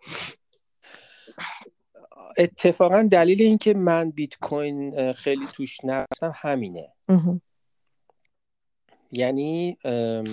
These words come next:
Speaker 1: اون ولتی که شما داری، ولت ها هم می‌تونه فیزیکی باشه، هم می‌تونه الکترونیکی باشه. خب، فی-، ولت های فیزیکی مثل، مثلاً فلش کارته،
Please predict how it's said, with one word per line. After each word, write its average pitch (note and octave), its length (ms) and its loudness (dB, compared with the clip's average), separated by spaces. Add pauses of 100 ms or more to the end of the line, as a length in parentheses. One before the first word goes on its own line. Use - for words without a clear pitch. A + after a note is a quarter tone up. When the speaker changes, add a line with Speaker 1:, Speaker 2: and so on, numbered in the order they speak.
(160)
Speaker 1:
اون D#3 180 -2
ولتی B2+ 520 0
که C3 140 -12
شما B2 340 -6
داری، B2 460 -4
ولت B2+ 340 -4
ها D3+ 100 -4
هم D3+ 160 -6
می‌تونه D#3 280 -8
فیزیکی A#2 500 -10
باشه، A2 560 -2
هم B2+ 140 -2
می‌تونه C3 760 -2 (480)
الکترونیکی A2 680 0
باشه. - 360 -8
خب، - 180 -6
فی-، - 280 -12
ولت C#3 300 2
های D3+ 100 0
فیزیکی C#3 480 -6
مثل، C3+ 300 -2
مثلاً C3 320 -2
فلش G#2+ 420 -2
کارته، A#2 760 -2